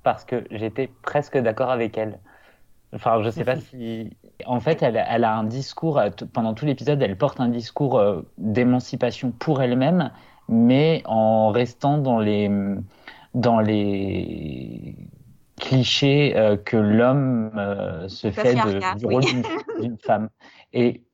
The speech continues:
Speaker 1: vraiment, l'é-, l'épisode, euh, sur l'histoire en elle-même, je l'ai pas trouvé dingue, mais sur la rhétorique, euh, du féminisme et de l'antiféminisme, j'ai trouvé ça, mais, enfin, c'est, c'est un délice à écouter, euh, ces,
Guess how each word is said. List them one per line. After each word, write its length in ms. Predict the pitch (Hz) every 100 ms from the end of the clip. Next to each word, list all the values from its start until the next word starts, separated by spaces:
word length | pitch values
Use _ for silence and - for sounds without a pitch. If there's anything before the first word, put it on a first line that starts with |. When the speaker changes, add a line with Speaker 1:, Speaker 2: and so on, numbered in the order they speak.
| -
Speaker 1:
vraiment, 480 | 117 120 135 156 151
l'é-, 280 | 120 117 120
l'épisode, 560 | 113 120 117 120 143 123
euh, 300 | 107 104 -
sur 300 | - 143 120
l'histoire 520 | 113 123 120 - 139
en 120 | 131 127
elle-même, 340 | 127 131 135
je 100 | 110
l'ai 80 | 113
pas 140 | 117
trouvé 560 | 107 - 117 120 120 - -
dingue, 520 | 101 120 151 151 131 - - _ 117
mais 120 | 107
sur 180 | - 107
la 120 | 101
rhétorique, 800 | 104 143 156 127 135 123 - 104 107
euh, 380 | 101 95 95
du 320 | 98 107 104 98
féminisme 600 | - 110 117 120 117 95
et 100 | 95
de 100 | 98
l'antiféminisme, 920 | 101 107 - - 107 107 127 - 127 - - -
j'ai 140 | 113
trouvé 280 | 107 113 104
ça, 240 | 92 120 117
mais, 260 | 101 - _ _ -
enfin, 140 | -
c'est, 200 | 90 110 90
c'est 140 | -
un 160 | 98 98
délice 460 | 98 139 135 113
à 40 | 104
écouter, 500 | 104 120 110 127 123
euh, 220 | 95 98
ces, 640 | 95 107 95 92 92 92